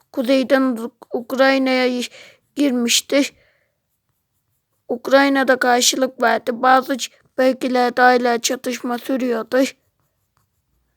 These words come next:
Karabağ Savaşı'nda ise Azerbaycan Ermenistan'ı ş-,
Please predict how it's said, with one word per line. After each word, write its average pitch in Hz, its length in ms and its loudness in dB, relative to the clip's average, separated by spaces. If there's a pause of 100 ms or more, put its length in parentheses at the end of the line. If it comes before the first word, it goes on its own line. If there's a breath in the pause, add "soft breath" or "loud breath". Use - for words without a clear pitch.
(2750)
Karabağ 269 520 4
Savaşı'nda 254 580 -2
ise 269 300 0
Azerbaycan 254 840 0
Ermenistan'ı 262 1500 -2
ş-, - 120 -4